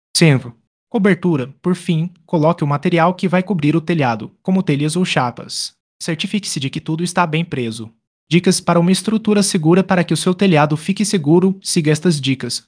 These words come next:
Um. Use ferramentas adequadas. Isso ajuda a fazer o trabalho certinho.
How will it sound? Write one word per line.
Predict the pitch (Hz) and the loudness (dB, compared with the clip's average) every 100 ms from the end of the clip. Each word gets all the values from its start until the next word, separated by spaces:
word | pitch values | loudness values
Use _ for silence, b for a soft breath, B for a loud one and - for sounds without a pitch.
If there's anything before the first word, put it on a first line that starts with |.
| - | -6
Um. | 127 104 - _ _ _ | -6 -6 -12 _ _ _
Use | 220 220 | 2 2
ferramentas | 220 185 190 175 185 | 2 4 4 2 0
adequadas. | 165 156 156 123 117 117 - - - | 2 0 2 0 0 -6 -8 -10 -4
Isso | 180 190 | 0 2
ajuda | 160 185 196 | 4 2 2
a | |
fazer | 214 175 190 | 2 2 2
o | |
trabalho | 196 180 143 131 | 0 0 2 2
certinho. | 139 175 151 - 120 110 | 0 -2 -2 -2 -4 -6